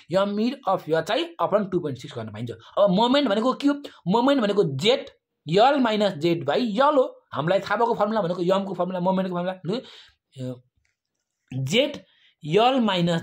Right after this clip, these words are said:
जेड by यल हो। जेड, जेड भनेको यहाँदेखि यहाँको डिस्टेन्स, यहाँदेखि यहाँको डिस्टेन्स भनेको कति? यो भनेको तिन, यो भनेको तिन छ, यहाँदेखि यहाँ भनेको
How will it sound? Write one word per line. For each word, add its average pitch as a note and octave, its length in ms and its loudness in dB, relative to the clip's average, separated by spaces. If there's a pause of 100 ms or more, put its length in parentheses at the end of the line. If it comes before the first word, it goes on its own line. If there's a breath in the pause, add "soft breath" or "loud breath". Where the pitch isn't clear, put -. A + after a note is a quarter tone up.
जेड C3+ 300 2
by D3 100 2
यल B3 400 2
हो। C#4 80 0 (380 loud breath)
जेड, D4 280 0 (300 soft breath)
जेड A3 340 -2
भनेको D3 320 -2
यहाँदेखि C4 460 0
यहाँको C4+ 320 2
डिस्टेन्स, C4+ 320 -4 (200 loud breath)
यहाँदेखि C4+ 400 -2
यहाँको A3+ 240 2
डिस्टेन्स F#3+ 280 -4
भनेको D3+ 240 -4
कति? G#3 320 0
यो G#3 160 0
भनेको D#3+ 300 -2 (100)
तिन, G#3 240 -2 (600 soft breath)
यो G3+ 100 6
भनेको F#3 340 2
तिन C#3+ 280 -4
छ, F#3+ 200 2 (320 loud breath)
यहाँदेखि F#3 520 0
यहाँ D#3 140 -6
भनेको B2+ 400 0